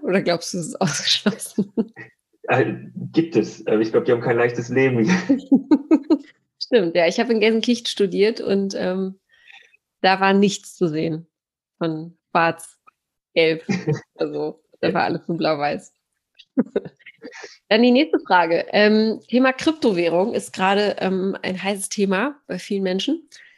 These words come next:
Speaker 1: Ist das was für dich? Interessiert dich das oder sagst du, „Nee,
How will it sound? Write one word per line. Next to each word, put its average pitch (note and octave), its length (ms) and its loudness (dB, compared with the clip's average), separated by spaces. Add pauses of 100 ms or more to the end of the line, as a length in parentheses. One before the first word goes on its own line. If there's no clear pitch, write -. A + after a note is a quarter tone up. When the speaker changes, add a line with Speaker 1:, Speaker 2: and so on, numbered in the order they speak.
(240)
Speaker 1:
Ist - 160 -4
das E4 140 0
was D#4+ 160 0
für D4 100 -4
dich? E4 240 0
Interessiert A#3+ 400 -4
dich C#4 100 -10
das A#3+ 220 -2
oder G#3+ 140 -4
sagst G#3 320 -4
du, F#3+ 80 -6
„Nee, F#3 260 -2